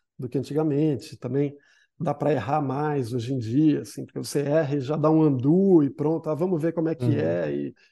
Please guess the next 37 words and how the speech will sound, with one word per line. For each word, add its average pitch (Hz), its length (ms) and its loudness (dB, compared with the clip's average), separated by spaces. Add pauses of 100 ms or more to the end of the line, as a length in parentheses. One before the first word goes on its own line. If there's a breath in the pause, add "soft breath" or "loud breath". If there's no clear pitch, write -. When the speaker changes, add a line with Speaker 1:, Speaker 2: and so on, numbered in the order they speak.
Speaker 1:
cada 170 260 4
corte 165 380 4
que - 80 -10
você 175 100 4
fazia, 151 720 2 (420)
mesmo 190 320 2
que - 60 -8
você 185 100 -2
quisesse 156 340 0
voltar 147 380 0
atrás, 160 320 -4
ficava 180 300 0
um 180 40 4
monte 196 280 4
de 196 120 0
durex 170 640 4
em 143 100 -2
cima, 160 440 2
assim, 120 240 2
então 160 180 2
o 151 40 0
Speaker 2:
Nossa. - 0 -
Speaker 1:
filme 190 260 2
já 180 140 4
não 185 140 6
passava 170 440 0
direito 156 540 2
mais, 139 320 -4
ele 131 100 -2
dava 147 220 0
umas, 151 420 -4 (640 soft breath)
umas 135 300 -2
atravancadas, 147 960 0
né? 160 180 4 (200)
<laughs> 196 360 2
Assim. 123 280 4
Speaker 2:
Aham. 113 320 0